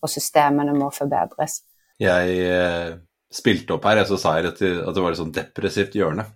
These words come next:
Speaker 2: Og så, og så hjalp Lars Jakob til da, å peke litt fremover, og så svarer du veldig godt, ikke sant? Innom de tingene vi har snakket om her.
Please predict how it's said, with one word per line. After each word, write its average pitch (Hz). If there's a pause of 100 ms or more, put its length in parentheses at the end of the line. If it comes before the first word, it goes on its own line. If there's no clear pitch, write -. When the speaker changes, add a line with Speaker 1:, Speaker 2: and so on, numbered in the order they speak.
(100)
Speaker 2:
Og 98
så, 98
og 101
så 104
hjalp 98
Lars 110
Jakob -
til 120
da, 110
å 98
peke -
litt 98
fremover, 110
og -
så 117
svarer 87
du 95
veldig 90
godt, 92
ikke 101
sant? 104 (200)
Innom 98
de 104
tingene 90
vi 98
har 90
snakket -
om 92
her. 110